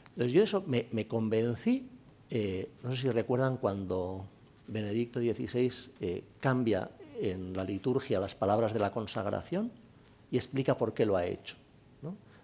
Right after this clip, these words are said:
Del "por todos" al "por vosotros y por muchos". ¿Recuerdan? ¿Sí? ¿Alguno lo recuerda? Sí, ¿no? Bien, no me lo invento. Bueno, entonces explicaba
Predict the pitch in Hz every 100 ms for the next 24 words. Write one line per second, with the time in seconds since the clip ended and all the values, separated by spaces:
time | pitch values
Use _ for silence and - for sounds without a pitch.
0 | - 107 95 - 98 92 165 170 190 185
1 | - 107 107 - - - 101 92 104 156
2 | 160 - 147 104 95 107 104 - - -
3 | - - - 98 92 139 113 101 98 -
4 | - - - - - - - - 139 120
5 | 110 120 127 123 120 - 139 143 156 -
6 | - - - - - - - - - -
7 | - - 92 98 139 - 95 95 104 101
8 | 95 92 87 90 - - - 101 82 -
9 | - - - - - - - - 147 208
10 | 208 - 143 135 139 101 85